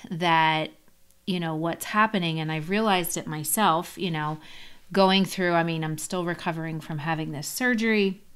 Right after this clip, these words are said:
you know, at the time when all this is going on in the world. And, you know, I really do believe that this is happening to get us to see things differently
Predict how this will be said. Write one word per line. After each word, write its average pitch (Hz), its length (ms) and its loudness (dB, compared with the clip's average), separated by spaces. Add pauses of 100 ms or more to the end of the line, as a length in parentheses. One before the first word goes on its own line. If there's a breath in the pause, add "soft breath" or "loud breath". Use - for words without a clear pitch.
(260)
you 202 100 4
know, 180 140 4
at 180 100 -4
the 170 60 -8
time 180 320 2
when 165 100 0
all 165 220 0
this 175 220 -2
is - 40 -12
going 160 300 -2
on 165 160 0
in 165 60 0
the 160 60 -2
world. 151 300 -2 (560 loud breath)
And, 196 720 4 (160)
you 233 160 2
know, 180 220 2
I 180 100 0
really 214 400 2
do 196 280 4
believe 180 440 2
that 180 140 -2
this 180 180 -4
is 170 80 -4
happening 196 720 0 (460 loud breath)
to 190 760 6 (300)
get 196 320 2
us 190 300 0
to 170 560 -2 (120)
see - 320 -2
things 185 280 -4
differently 220 580 -6